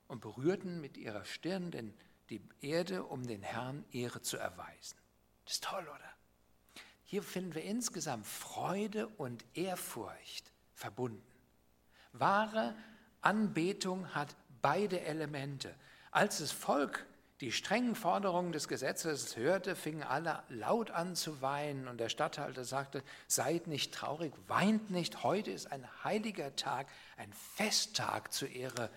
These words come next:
eures Herrn, eures Gottes." Warum?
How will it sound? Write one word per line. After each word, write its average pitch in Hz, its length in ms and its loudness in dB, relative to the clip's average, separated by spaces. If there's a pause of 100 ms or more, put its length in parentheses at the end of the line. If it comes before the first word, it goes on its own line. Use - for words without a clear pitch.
(480)
eures 113 380 -2
Herrn, 104 240 -6
eures 104 300 -6
Gottes." - 500 -8 (640)
Warum? 165 460 0